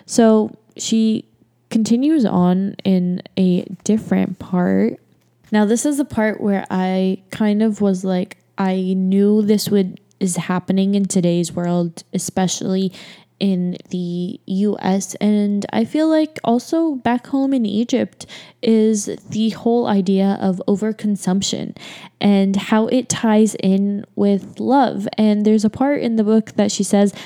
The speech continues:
"The good life was no longer to be found in community and connection. It was to be found in accumulation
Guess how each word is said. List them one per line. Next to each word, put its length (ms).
"The 100
good 260
life 480
was 220
no 180
longer 540
to 160
be 140
found 500
in 140
community 640
and 120
connection. 600
It 120
was 180
to 100
be 140
found 480
in 160
accumulation 920